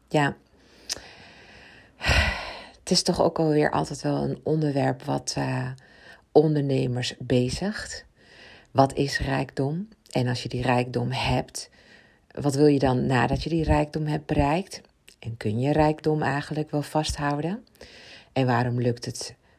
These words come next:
veel mensen niet om de rijkdom vast te houden? Wat is dat dan? En in de gesprekken die ik heb met mijn,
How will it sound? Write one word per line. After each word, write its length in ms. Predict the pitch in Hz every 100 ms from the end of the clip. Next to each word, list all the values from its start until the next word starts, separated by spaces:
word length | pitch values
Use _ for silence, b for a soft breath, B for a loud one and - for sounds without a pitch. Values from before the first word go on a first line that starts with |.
| b _
veel 360 | - 160 143 123
mensen 420 | 120 123 - 127
niet 220 | 123 -
om 220 | - 127
de 80 | 127
rijkdom 440 | 127 127 127 120
vast 340 | 117 - 127 -
te 60 |
houden? 520 | 143 143 143 160 208 - B B B B B B
Wat 220 | 139 135
is 200 | 143 -
dat 200 | 156 156
dan? 300 | 147 175 240 - _ _ _ _ _ _ _ _ _ _ - B B B B B B B B _ _ _
En 160 | - 185
in 120 | 202
de 80 | 190
gesprekken 580 | 170 - 180 208 214 226
die 180 | 175
ik 100 | 165
heb 360 | 131 120 147 -
met 240 | 170 120
mijn, 600 | 131 131 127 127 123 117